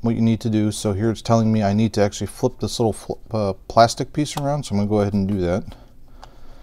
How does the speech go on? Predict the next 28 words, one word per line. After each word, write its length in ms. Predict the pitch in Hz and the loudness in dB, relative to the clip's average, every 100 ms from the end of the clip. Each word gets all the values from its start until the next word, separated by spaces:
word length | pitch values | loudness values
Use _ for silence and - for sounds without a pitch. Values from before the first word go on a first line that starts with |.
| - - | -20 -12
And 100 | - | 0
once 180 | 107 110 | 0 2
you 80 | 110 | 2
do 120 | 110 | 4
that, 180 | 110 113 | 6 4
it 40 | |
takes 260 | - 113 - | 2 0 2
you 60 | 117 | 4
to 60 | |
the 60 | 113 | 6
next 240 | 117 117 | 4 2
screen. 360 | - - 101 104 | -2 -2 0 2
It's 220 | 101 - | 0 -2
basically 400 | 107 107 - 107 | 0 0 0 -2
saying, 380 | - 107 101 101 | 0 2 2 2
"Okay, 520 | 113 113 107 101 101 - - | 0 0 2 4 2 -4 -8
put 160 | - - | -6 -2
this 200 | 110 117 | -2 2
on 140 | 110 | 2
your 120 | 107 | 2
monitor 480 | 110 110 101 101 107 | 4 4 4 4 4
and 180 | - 101 | 2 0
make 160 | 107 - 104 - | 0 -2 -12 -12
sure 400 | - 123 101 98 | -2 2 2 4
that 160 | 101 | 2
it's 160 | 95 - | 2 -2
sitting 340 | - 110 107 | -2 0 0
flat 460 | - - 113 104 | -2 -2 4 4